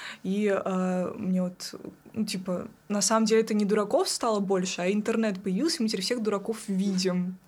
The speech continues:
практически всех. А раньше о таком не было известно. И щас мы, мы реально видим очень много всякого трэша какого-то, какие, не знаю, каких-то пилах в, там, в подъездах, каких-то там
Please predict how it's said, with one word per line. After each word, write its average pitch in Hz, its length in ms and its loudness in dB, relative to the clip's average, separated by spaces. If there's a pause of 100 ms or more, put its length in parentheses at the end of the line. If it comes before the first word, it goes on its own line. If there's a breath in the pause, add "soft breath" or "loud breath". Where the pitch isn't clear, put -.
практически 185 600 -2
всех. 185 280 -2 (300 loud breath)
А 185 80 0
раньше 269 360 2
о 247 80 4
таком 247 340 0
не 247 120 4
было 208 200 2
известно. 190 340 -2
И - 20 -2
щас 220 360 0
мы, 226 340 2 (140)
мы 208 180 0
реально 240 220 0
видим 202 260 -2
очень 196 260 -2
много 180 220 -4
всякого 185 380 -6
трэша 214 480 -2
какого-то, 185 640 -2 (300 loud breath)
какие, 208 180 -2
не 202 80 0
знаю, 208 160 0
каких-то 202 320 -10 (540)
пилах 220 340 -2 (300 loud breath)
в, 180 420 -4
там, 202 160 0
в 196 80 -10
подъездах, 185 840 0
каких-то 214 400 -6
там 220 260 0